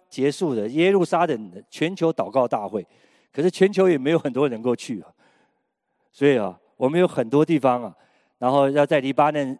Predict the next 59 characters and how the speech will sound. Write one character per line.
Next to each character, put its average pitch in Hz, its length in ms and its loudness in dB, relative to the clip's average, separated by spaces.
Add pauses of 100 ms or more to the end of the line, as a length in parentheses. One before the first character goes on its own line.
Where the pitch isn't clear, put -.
(120)
这 143 140 -6
个 117 180 -2
职 135 240 -6
堂 107 340 -10
啊， 101 160 -12 (280)
中 165 200 -4
东 165 140 2
有 160 100 2
很 139 220 -2
多 160 100 4
地 175 120 0
方 160 180 -2
可 131 80 -6
以 104 60 -6
去 104 200 -10
啊， 82 80 -14 (320)
可 - 80 -2
以 156 40 2
去 160 120 -2
短 110 220 -2
宣 120 240 -4
的。 110 100 -14 (1160)
那 151 240 -2 (220)
还 190 180 2
有 214 160 4
以 139 140 -2
后 180 160 4
我 147 100 4
们 139 140 -4
也 127 80 -2
会 151 180 2
加 170 300 -2
强 104 280 -12
啊， 107 160 -12 (360)
有 247 120 0
这 175 120 -2
个 139 120 2
福 143 220 -2
音 175 180 0
特 170 220 2
会、 131 260 -2 (460)
宣 175 260 2
教 165 280 4
月， 151 280 0 (1080)
然 131 160 -2
后 147 280 4 (280)
或 190 160 4
者 165 80 -2
把 143 120 2
宣 208 300 -2
教 208 220 4
的 147 100 0
这 170 100 -2
个 143 120 0
聚 196 240 0
会， 135 360 0
比 - 80 0
如 165 120 4
说 160 260 4